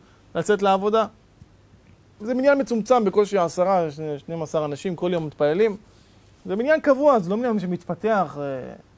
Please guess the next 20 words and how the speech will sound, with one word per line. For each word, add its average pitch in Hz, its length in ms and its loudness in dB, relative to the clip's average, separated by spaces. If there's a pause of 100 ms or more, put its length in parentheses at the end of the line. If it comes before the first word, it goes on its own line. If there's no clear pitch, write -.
(200)
מניין 415 280 -4
שאותם 285 360 2
אנשים, 214 320 -2
אותו, 196 420 -4 (760)
הם 254 80 -2
מתפללים, 196 600 2
ויום 240 220 0
אחד 220 260 0
בבוקר 196 380 0
נכנס 202 280 -8
איזה 190 180 -6
בן 220 120 -8
אדם, 254 280 -6 (760)
פעם 202 180 -2
ראשונה 190 220 -6
שמצטרף 175 520 -6
אליהם 151 240 -4
עם 165 60 -8
מישהו 180 180 -8
לתפילה. 180 420 -6